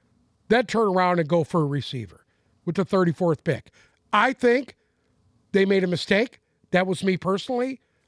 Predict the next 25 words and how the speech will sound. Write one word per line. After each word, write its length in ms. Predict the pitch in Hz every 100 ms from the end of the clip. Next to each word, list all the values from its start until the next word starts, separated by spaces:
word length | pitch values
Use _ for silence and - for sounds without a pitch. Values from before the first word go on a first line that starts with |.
| _
I, 240 | 160 180 -
I, 300 | 151 160 147 - _ _ _ _ _ _ _ _
I 160 | 170 170
don't 180 | 151
know. 120 | 113 - _ _ _ _ _ _ _ -
If 180 | 143 185
you 120 | 190
think 180 | 240 214
I'm 200 | 226 233
wrong, 420 | 254 226 208 220 - _ _ _
go 180 | 170 196
ahead 200 | 190 180
and 100 | 165
tell 240 | 170 135
me. 100 | 107 - _ _ _ _ _ _ _ -
But 180 | 170 165
that 260 | 208 254
would 160 | 220 214
have 60 | 202
been 180 | 220
the 100 | 208
best 400 | 156 - 214 247
scenario 580 | - 240 233 202 196 185
for 220 | 170 196
them 420 | 160 185 165 135